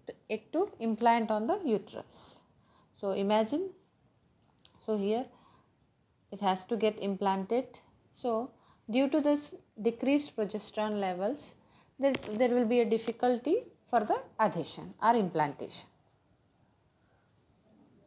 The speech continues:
And deficient progesterone. So this, uh, poor secretion of progesterone from corpus luteum may cause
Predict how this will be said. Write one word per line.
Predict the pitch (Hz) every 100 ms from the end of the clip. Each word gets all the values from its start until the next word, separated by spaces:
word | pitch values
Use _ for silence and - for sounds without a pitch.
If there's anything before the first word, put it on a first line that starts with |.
| _ _ _ _ _ _ _ - -
And | 247
deficient | 240 254 269 254 269 247 -
progesterone. | 180 - 160 - - 139 - _ _ _ - - - -
So | - 277 240 254 - - - - _
this, | 254 311 311 - -
uh, | 131 240 262 -
poor | 285 311
secretion | 311 254 247 247 233 226 254
of | 247 254 - 233
progesterone | 208 208 208 - 226 240 240
from | 220
corpus | 208 190 185 185 214 -
luteum | 208 208 208 233 277 - _ _ _ - _
may | 233 233 220 226
cause | - 220 247